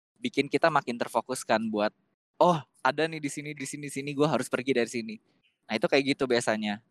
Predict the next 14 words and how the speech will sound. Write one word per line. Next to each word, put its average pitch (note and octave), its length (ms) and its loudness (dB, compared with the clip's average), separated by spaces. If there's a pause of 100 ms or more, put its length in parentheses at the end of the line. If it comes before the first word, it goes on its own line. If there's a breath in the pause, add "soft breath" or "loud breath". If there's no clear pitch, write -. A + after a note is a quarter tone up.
Tapi C#3 460 2
kalau B2 260 2
misalkan A2+ 640 -2 (560)
kita A#2+ 220 0
memang A2+ 260 -4
ada A2+ 240 0
kepentingan, B2+ 560 0
ada A2 160 2
keperluan, A#2+ 680 0 (420)
dicuekin C#3 480 -2
aja D3 160 -2
sebenarnya D3+ 400 -4
nggak A#2 160 0
masalah. A2 320 0